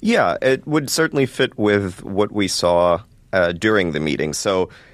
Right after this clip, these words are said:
uh, I don't know if you recall, but, uh, one of the things that really, really stuck out to a lot of observers was that Poroshenko, after the meeting, held what appeared to be a very haphazard press conference. It was literally a wooden table set up outside of the White House with some microphones.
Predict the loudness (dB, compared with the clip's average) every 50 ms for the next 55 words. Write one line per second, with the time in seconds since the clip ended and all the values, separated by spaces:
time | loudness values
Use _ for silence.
0 | -18 _ -4 -2 -2 0 0 -2 0 0 0 0 -2 -2 -2 -2 -2 0 -2 -2
1 | -2 -2 -2 -2 0 0 -2 -2 -2 -4 -4 -4 -4 -4 -2 0 0 0 0 0
2 | -2 -2 -2 -2 -2 -2 0 -2 -2 -2 -2 -2 -2 -2 -2 -2 -4 -4 -4 -4
3 | -4 -2 0 0 0 0 0 -2 -2 -2 -2 -2 -2 0 -2 -2 -4 -4 -4 -4
4 | -2 -2 -2 -2 -2 -4 -6 -8 -8 -4 -4 -2 -2 -2 -2 -2 -4 -6 -8 -6
5 | -4 -2 0 0 0 0 0 -2 -2 -2 -2 0 0 0 0 0 -2 -2 -2 -2
6 | -2 -2 -4 -8 -14 -18 -20 -20 -20 -20 -16 -10 -6 -6 -4 -2 -2 -2 -2 -2
7 | -2 -2 -2 -2 -2 -2 -2 -2 -2 0 -2 -4 -4 -2 -2 -2 0 0 0 0
8 | 0 0 0 0 -2 -2 -2 -2 0 -2 -2 -6 -10 -18 _ _ -6 -2 -2 -2
9 | -2 -2 -2 -4 -2 -2 -2 -2 -2 0 -2 -2 -2 -2 -4 -6 -6 -4 -4 -2
10 | -2 0 0 -2 -2 -4 -4 -4 -4 -4 -2 -4 -4 -4 -4 -4 -4 -6 -8 -8
11 | -6 -6 -8 -8 -8 -12 -18 -20 -20 -20 -12 -4 -2 -2 0 0 0 0 0 -2
12 | -6 -6 -6 -4 -4 -4 -2 -2 -2 -2 -2 -2 -2 -2 -2 -2 -2 -2 -2 -4
13 | -4 -4 -4 -2 -2 0 0 -2 -2 -2 -2 -2 -2 -2 -4 -4 -4 -2 -4 -4
14 | -4 -2 -2 -4 -2 0 -2 -2 -2 -2 -2 -2 -2 -4 -6 -6 -6 -4 -4 -4
15 | -2 -2 -2 -2 0 -2 -4 -2 -4 -6 -6 -8 -10 -10 -10 -10 -10